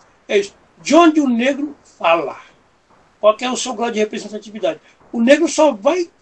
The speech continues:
nós só vamos conseguir, é, é, é, mudar essas coisas, essa situação, se o meu local de fala não for mais o campo de futebol, não for mais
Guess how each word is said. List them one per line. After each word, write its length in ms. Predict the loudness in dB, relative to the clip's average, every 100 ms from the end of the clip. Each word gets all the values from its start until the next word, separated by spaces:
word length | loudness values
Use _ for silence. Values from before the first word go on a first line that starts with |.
| -8
nós 160 | -6
só 100 | -4
vamos 240 | -2 -2 -2
conseguir, 720 | -4 -4 -4 -8 -10 -12 -12 _ _ _ _ _ _ _ _ _ _ _ _ -6
é, 480 | -2 -2 0 -2 -2
é, 20 |
é, 40 |
mudar 840 | -6 -4 -2 4 4 4 4 4 2 _ _ _ _ _ 4
essas 420 | 6 6 2 -8
coisas, 500 | -6 -2 -2 -4 -10
essa 200 | -12 -14
situação, 500 | -14 -12 -10 -8 -10 -12 _ -14
se 160 | -6
o 60 | 0
meu 140 | 4
local 380 | 4 4 -2 -4
de 120 | -4
fala 340 | -4 2 2 2
não 160 | -4
for 200 | -2 0
mais 360 | 2 0 -4 -14 _
o 60 | -16
campo 300 | -2 -2 -2
de 100 | -8
futebol, 600 | -12 -12 -2 4 4 4 -6 _ _ _ -20 -20 -12 -8
não 80 | -8
for 140 | -4 -2
mais 480 | 4 4 4 -6